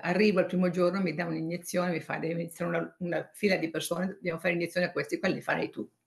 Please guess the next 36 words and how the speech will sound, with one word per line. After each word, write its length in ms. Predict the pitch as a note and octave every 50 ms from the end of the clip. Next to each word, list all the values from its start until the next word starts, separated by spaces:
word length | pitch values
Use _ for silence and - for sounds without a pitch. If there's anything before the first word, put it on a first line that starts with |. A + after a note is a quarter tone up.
| _ _ _ _ _ _ _ _ _ _ -
Ma 80 | - A3
hai 60 | G#3+
fatto 240 | - G3 - - E3+
iniezioni 340 | E3 E3+ E3 E3 - E3
in 80 | E3 E3
vita 120 | D#3+ E3
mia, 140 | E3+ D#3 D3
non 100 | - D#3+
so 100 | D#3+ F3+
come 120 | F3 F3+ F#3+
si 100 | F#3 -
fanno. 340 | - - E3 - - - - _ _ _ - - _ -
Ma 140 | G3+ G#3
col 120 | G#3+ G#3+ G#3
suo 200 | G#3 - F4 E4+
coraggio, 800 | E4 D#4 C4+ C4 C4 G#3+ F#3 - C4 D4+ F4+ G4+ G4 - - _ _ _ _
col 160 | - - E3+
suo 200 | E3 - B3 A3
coraggio, 380 | A3 G#3 E3+ D3+ C3+ C#3 C#3 D3
no, 120 | F3 F3+
il 100 | D3+ C#3
mio 120 | D3 D3+ D3
che 40 | D3
io 60 | E3+
non 100 | E3 C#3
ce 120 | C3+ C#3
l'avevo, 500 | C#3+ C#3+ C#3 C#3 C3+ C#3 - G3+ - - _ _ _ _ _ _ _ _
ho 100 | - -
fatto 320 | - - E4 D#4+ D#4+ F4 F4
quello 180 | - D#4+ C#4+
che 100 | - D4
lei 180 | C#4+ C#4 A3+ A3+
mi 100 | G#3+ A3
diceva. 360 | B3+ B3 - - - - -
Ho 360 | - - - _ _ - -
imparato. 680 | A#3+ A3 A3 A3+ - A#3 G3 G#3+ - - D#4+ - - -